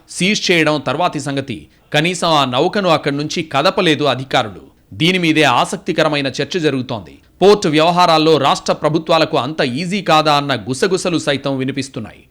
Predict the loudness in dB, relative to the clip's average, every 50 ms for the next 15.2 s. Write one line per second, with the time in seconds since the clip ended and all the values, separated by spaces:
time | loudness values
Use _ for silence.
0 | _ -2 -2 2 2 2 2 0 0 2 2 2 2 0 -4 -6 -2 0 0 0
1 | 0 -2 -6 0 0 0 0 0 -4 -6 -12 -16 _ _ 0 2 2 2 2 2
2 | 2 2 2 0 -6 -18 _ _ -12 -2 2 4 6 6 6 6 4 2 0 0
3 | 2 2 2 2 2 2 2 2 2 2 0 -4 -14 _ _ _ _ _ _ -2
4 | 2 2 2 4 4 4 6 6 4 2 2 2 0 0 0 -2 -2 2 4 4
5 | 4 4 0 -2 -2 0 2 2 2 2 0 -2 0 0 0 0 0 -2 -6 -6
6 | -6 -8 -8 -10 -12 -14 -20 -20 _ _ _ _ _ _ -4 -4 -2 0 2 2
7 | 4 4 4 2 2 2 0 0 -2 -6 -14 _ _ _ _ _ -6 -2 0 0
8 | 2 2 0 2 4 2 2 0 0 2 2 2 2 0 -2 0 2 2 2 2
9 | 0 0 0 0 -2 -2 -2 0 2 2 2 2 0 0 2 2 2 4 2 2
10 | 2 0 0 2 0 0 0 -2 0 0 -2 -2 -2 -8 -18 -20 _ _ _ _
11 | 0 2 2 4 4 2 2 2 2 4 4 4 4 4 4 2 0 0 2 2
12 | 0 2 2 2 2 2 2 -2 0 -2 0 0 2 0 0 -2 -2 0 0 0
13 | 0 -2 -8 -12 -16 -20 _ _ _ _ _ _ _ -4 -2 -2 -2 0 0 0
14 | 2 4 2 2 2 2 0 0 2 0 2 2 2 2 2 0 -2 -4 -6 -6
15 | -12 -14 -16 -20